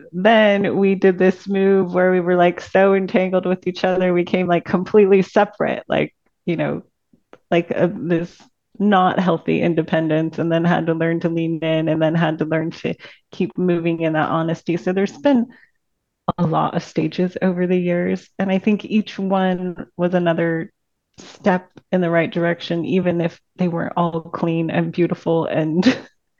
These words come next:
<laughs> you know, clear. They, it, it,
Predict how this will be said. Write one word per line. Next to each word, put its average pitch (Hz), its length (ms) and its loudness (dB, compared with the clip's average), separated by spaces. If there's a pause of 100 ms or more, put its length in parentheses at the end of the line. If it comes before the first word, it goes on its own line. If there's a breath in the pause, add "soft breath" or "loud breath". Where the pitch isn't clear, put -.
(100)
<laughs> - 480 -14
you 196 180 0
know, - 440 -6 (280)
clear. 180 460 4
They, 170 340 0 (320)
it, - 340 -6 (120)
it, - 260 -2